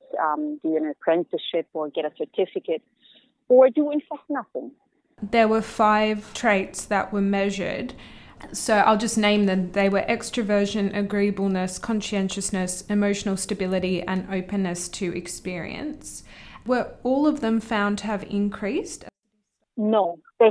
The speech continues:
Speaker 1: have not. So we did find, on average, very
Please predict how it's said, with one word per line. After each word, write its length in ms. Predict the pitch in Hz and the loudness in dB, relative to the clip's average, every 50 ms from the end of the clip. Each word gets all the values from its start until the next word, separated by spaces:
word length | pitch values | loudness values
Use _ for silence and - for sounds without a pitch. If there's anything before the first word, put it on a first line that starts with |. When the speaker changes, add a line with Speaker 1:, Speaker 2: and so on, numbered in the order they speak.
| - | 8
Speaker 1:
have 140 | 233 233 214 - | 6 4 4 4
not. 240 | 233 214 202 190 - _ _ - - - _ - | -2 -4 -4 -4 -6 _ _ -20 -20 -20 _ 2
So 100 | 220 208 | 2 2
we 180 | 190 240 254 - - | 2 0 -2 -2 -2
did 140 | 320 320 - - - - | -4 -4 -4 -10 -6 -2
find, 340 | 277 247 220 240 262 285 285 - - | -2 0 0 0 0 0 0 0 -4
on 120 | 196 208 - | -4 -4 0
average, 460 | - 185 190 196 - 233 254 311 349 - - - - - - 262 226 226 269 277 - _ _ - | 2 2 2 4 4 2 2 2 2 -4 -8 -12 -12 -12 -12 -14 -18 -20 _ -20 -20 _ _ -14
very 560 | 208 185 180 214 226 233 247 277 294 294 | -12 -2 4 6 8 8 8 6 2 -2